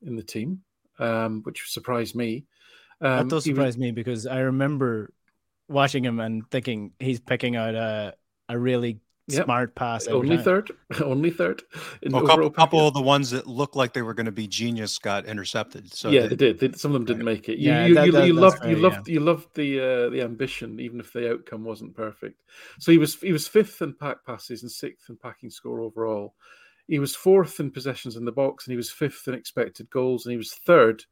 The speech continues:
Speaker 1: in overall category score. So I'll pause there, because who does this remind you of? Who did I say to you a couple of weeks ago?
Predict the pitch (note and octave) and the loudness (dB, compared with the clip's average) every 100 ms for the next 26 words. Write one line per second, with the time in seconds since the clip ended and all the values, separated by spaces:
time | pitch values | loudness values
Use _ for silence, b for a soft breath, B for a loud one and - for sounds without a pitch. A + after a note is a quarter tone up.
0 | _ _ _ - C3+ C#3+ C3+ C3+ C3 D#3+ | _ _ _ -6 0 0 0 -2 -2 -6
1 | D3 C#3+ A2+ - C3 A2 B2+ C3 - G3+ | -8 -8 -8 -6 -8 -6 -6 -6 -4 -4
2 | F3+ F#3 C#3 - A#2 G#3+ A3 F3+ E3 E3+ | 0 0 -2 -4 -10 -8 -8 -10 -8 -4
3 | D#3 C#3+ - - - B B B B G#3 | -4 -6 -6 -8 -10 B B B B 4
4 | A3 G3 - G3 F#3 - A#2 G#2 A#2+ - | 4 4 2 0 0 -4 -8 -8 -10 -8
5 | D3 C#3+ C#3 - - G#2+ G#2+ G#2+ | -4 -2 -2 -4 -10 -6 -6 -8